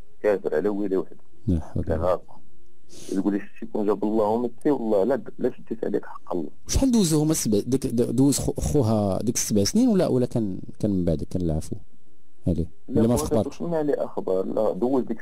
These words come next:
Speaker 1: سبع سنين وخرج، ولا عاوتاني جابها بثلاث سنين وخرج، وجابها بسبع سنين
Speaker 2: ما
Speaker 1: وخرج،
Speaker 2: كانش
Speaker 1: جابها
Speaker 2: حداك، ما كانش
Speaker 1: بسنين.
Speaker 2: قريب لك في ديك المدة؟
Speaker 1: لا، لا، هو في بلاصة وانا في بلاصة بعيد عليا.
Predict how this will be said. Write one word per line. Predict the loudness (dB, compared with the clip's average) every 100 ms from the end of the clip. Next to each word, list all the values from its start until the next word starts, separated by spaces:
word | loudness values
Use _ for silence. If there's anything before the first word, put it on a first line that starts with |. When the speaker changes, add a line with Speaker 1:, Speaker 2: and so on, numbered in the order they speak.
| -6
Speaker 1:
سبع | -4 -4 -4
سنين | -2 -2
وخرج، | -2 0 -2 -2
ولا | -2 -2 0
عاوتاني | -2 -2 -2 0
جابها | 0 0 0
بثلاث | -2 -6 -6
سنين | -4 -2 -2
وخرج، | 0 0 -2 -4 -8 -8 -6
وجابها | -2 0 2 0
بسبع | 0 -2 -2
سنين | -2 0
Speaker 2:
ما |
Speaker 1:
وخرج، | 0
Speaker 2:
كانش | 0 0
Speaker 1:
جابها | 0 0
Speaker 2:
حداك، | 0
ما | 0
كانش | 0 0
Speaker 1:
بسنين. | 0
Speaker 2:
قريب | 2 2
لك | 0
في | 0
ديك | 0 2
المدة؟ | 0 2 0 0
Speaker 1:
لا، | 0 0 -2 -6 -6 -2
لا، | -2 -2
هو | -4 -4 -4
في | -2
بلاصة | -2 0 0
وانا | -2 -2
في | -6 -6
بلاصة | -8 -6 -6
بعيد | -4 -4 -4
عليا. | -4 -6 -8